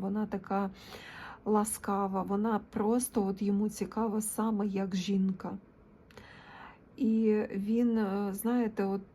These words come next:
це як, ну, от, е, я розумію, що треба сп-, спілкуватись, ну, що жінка повинна бути тільки одна. А от, ем,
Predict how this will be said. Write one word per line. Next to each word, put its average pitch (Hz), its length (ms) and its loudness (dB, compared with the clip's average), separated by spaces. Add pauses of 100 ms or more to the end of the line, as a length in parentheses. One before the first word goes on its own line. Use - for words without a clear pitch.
це 220 280 2
як, 214 480 -2 (1600)
ну, 226 240 2
от, 202 240 -4
е, 202 200 -2
я 208 200 0
розумію, 214 640 4
що 190 200 -6
треба 196 640 -2
сп-, - 460 -10 (500)
спілкуватись, 202 920 0
ну, 202 300 2
що - 360 -4
жінка 208 400 2
повинна 196 460 -2
бути 185 320 -4
тільки 185 440 -4
одна. 180 480 -2 (180)
А 185 140 -6
от, 202 300 -8 (200)
ем, 190 640 -4